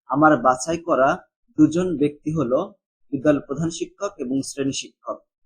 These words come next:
যোগাযোগের মাধ্যম হিসেবে প্রধান শিক্ষক মহোদয়ের কাছে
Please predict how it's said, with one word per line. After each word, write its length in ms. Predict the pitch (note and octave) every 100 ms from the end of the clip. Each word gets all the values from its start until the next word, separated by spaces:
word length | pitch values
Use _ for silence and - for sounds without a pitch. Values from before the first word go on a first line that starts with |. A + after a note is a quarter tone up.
| _ -
যোগাযোগের 440 | D3+ D3 D3+ D3+
মাধ্যম 380 | C#3+ C3 D#3+ E3+
হিসেবে 320 | E3+ E3+ D#3
প্রধান 360 | - C3+ D#3 D#3
শিক্ষক 400 | D#3 - D#3+ -
মহোদয়ের 640 | C3 C3 C#3 D3 D3 B2
কাছে 420 | - B2+ - F#3